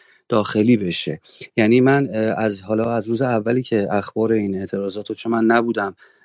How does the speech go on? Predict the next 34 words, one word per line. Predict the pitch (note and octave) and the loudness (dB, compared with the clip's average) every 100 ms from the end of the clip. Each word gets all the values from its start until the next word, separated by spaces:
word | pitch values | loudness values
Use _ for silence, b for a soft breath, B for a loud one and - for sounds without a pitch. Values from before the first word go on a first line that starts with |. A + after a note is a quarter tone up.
| - | -4
دو | G#2 | -2
هفتهٔ | F#2+ - G2 | -2 -2 -2
اول | F#2 F2+ F#2+ F#2+ | 0 0 0 0
و | F#2 | -2
خب | G2 | -6
حالا | G2 G2+ | -4 -4
دو | G2+ | -6
سه، | - A2 G2+ - | -4 -2 -2 0
دو | A2 | 2
هفته | G2 - F2+ | 2 0 -4
است | E2+ | -2
تقریباً | F#2+ F#2 F2+ F#2 F#2 | -4 -4 -6 -10 -12
که | - F#2 | -6 -4
ایرانم | F#2+ G2 F#2+ F#2+ | 0 0 2 2
و | F#2+ | 0
دارم | F#2+ F#2+ | -2 -2
از | F#2+ F#2 | -6 -8
نزدیک | G2 F#2 F2+ G2 - b b b b | -8 -8 -6 -6 -6 b b b b
دنبال | G#2 F#2+ F#2+ | 4 6 6
می‌کنم | G2 - G2+ G#2 A#2 B2+ A2 | 4 2 0 2 4 4 2
و | G2+ | 0
بعدش | G#2 A2 G#2 | 0 0 0
هم، | G#2+ F#2+ | -2 0
اه، | F#2 F#2 | -2 0
دو | G2 | 0
هفته | G2 - G2 | -2 -2 -2
قبلش | G2 F#2+ F2+ G2+ | -2 -2 -4 0
هم | G2 | 0
بیرون | F#2 G2 | 0 0
از | F#2+ G2+ | 0 0
ایران | G2 F#2+ | 0 0
اخبار | G2+ - G2 | -2 0 -2
دنبال | G2+ G2 F#2+ | 0 -2 -2
می‌کردم. | G2 F#2 G#2 G#2 C3+ | -6 -4 -2 0 0